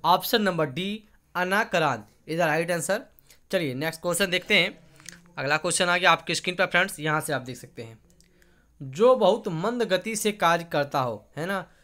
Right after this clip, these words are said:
"जो बहुत ही मंद गति से कार्य करता हो, उसके लिए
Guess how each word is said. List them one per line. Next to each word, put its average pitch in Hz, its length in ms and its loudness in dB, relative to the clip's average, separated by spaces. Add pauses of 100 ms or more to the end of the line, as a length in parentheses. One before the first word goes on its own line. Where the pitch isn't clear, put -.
(280)
"जो 151 680 2 (300)
बहुत 175 380 2
ही 190 120 0
मंद 202 300 -2
गति 180 260 -2
से 175 160 -6
कार्य 147 280 -2
करता 139 300 -4
हो, 147 300 -4 (280)
उसके 185 340 -4
लिए 190 260 -2